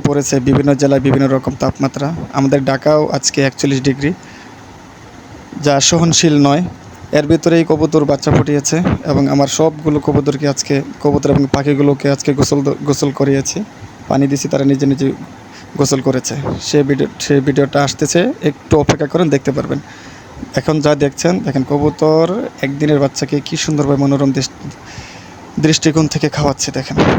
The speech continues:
মাশাআল্লাহ। আপনারা যাদের কবুতর পালেন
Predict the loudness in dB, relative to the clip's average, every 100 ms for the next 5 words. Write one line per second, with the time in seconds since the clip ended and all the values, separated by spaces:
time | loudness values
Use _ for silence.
0 | -4 -14 -20 -20 -4 0 0 0 -2 -2
1 | -4 -6 -8 -14 -20 -20 -20 -20 -20 -20
2 | -20 -20 -20 -20 -16 -4 0 4 4 4
3 | 4 2 2 0 0 2 0 2 2 4